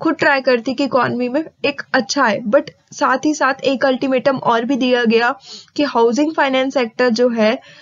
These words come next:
उसमें भी कहीं ना कहीं non performing assets future में भी आ सकते हैं। क्यों आ सकते हैं? Just because कि अभी तो इस time में तो present time में हम economy में हम अपना जो पूरा इस circle में पैसा inject कर रहे हैं, but कहीं ना कहीं इस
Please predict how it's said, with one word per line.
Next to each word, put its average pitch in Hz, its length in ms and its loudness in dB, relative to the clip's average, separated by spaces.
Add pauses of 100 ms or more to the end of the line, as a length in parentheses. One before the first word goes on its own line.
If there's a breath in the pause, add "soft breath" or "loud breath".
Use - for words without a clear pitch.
(440 soft breath)
उसमें 302 380 2
भी 339 80 4
कहीं 302 260 2
ना 285 120 2
कहीं 302 160 0
non 277 220 0
performing 277 600 0
assets 262 360 -2
future 277 300 2
में 269 100 -2
भी 311 100 2
आ 254 220 0
सकते - 380 -4
हैं। 117 120 -8 (420 loud breath)
क्यों 311 220 2
आ 311 160 2
सकते 294 320 -4
हैं? 330 80 -2
Just 262 360 0
because 285 420 0 (840 soft breath)
कि 311 160 2 (120)
अभी 277 320 2
तो 349 180 0
इस - 220 -4
time 320 220 0
में 311 100 -2
तो 320 100 -2
present 285 420 0
time 277 200 0
में 302 80 0
हम 311 300 -4
economy 262 500 0
में 311 100 0 (220)
हम 277 360 -2 (180)
अपना 262 300 2
जो 302 240 2 (600 loud breath)
पूरा 294 440 4
इस 277 160 -6
circle 269 280 2
में 302 140 -2
पैसा 285 300 0
inject 294 340 2
कर 262 160 2
रहे 277 180 4
हैं, 220 120 0
but 254 220 0
कहीं 285 220 2
ना 285 120 0
कहीं 302 200 -2
इस 302 240 -4